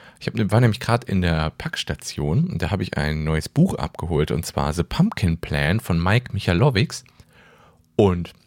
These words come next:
dann habe ich mir das Cover angeguckt, die, die Vorderseite mit dem,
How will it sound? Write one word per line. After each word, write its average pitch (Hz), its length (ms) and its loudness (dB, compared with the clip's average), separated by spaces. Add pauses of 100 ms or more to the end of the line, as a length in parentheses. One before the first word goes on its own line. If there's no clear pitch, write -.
dann 85 140 -4
habe 87 100 -6
ich - 120 -6
mir 82 280 4
das 78 200 -4
Cover 85 320 2
angeguckt, - 540 0 (200)
die, 85 280 0
die - 160 -8
Vorderseite 87 640 2
mit 95 220 2
dem, 80 280 0